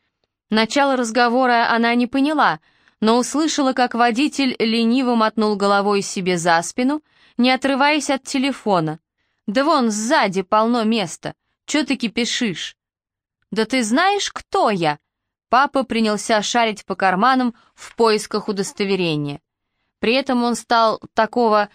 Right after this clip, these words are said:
нехорошего малинового цвета, что Алка испугалась. И время уже привычно потекло медленно. Очнулась она за рулем. Газ, тормоз.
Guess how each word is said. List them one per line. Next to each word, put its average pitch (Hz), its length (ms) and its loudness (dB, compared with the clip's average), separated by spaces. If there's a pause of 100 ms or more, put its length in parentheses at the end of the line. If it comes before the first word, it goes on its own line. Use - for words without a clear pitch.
(180)
нехорошего 226 1040 0
малинового 185 720 0
цвета, 247 540 -2 (200)
что - 300 0
Алка 254 340 0
испугалась. 208 880 -2 (520)
И 226 160 0
время 320 480 0
уже 226 280 0
привычно 247 840 -2
потекло 196 560 -2
медленно. 147 720 -2 (580)
Очнулась 294 640 -2
она 226 280 0
за 240 140 -2
рулем. 165 480 -2 (360)
Газ, 196 520 -2
тормоз. 170 580 -2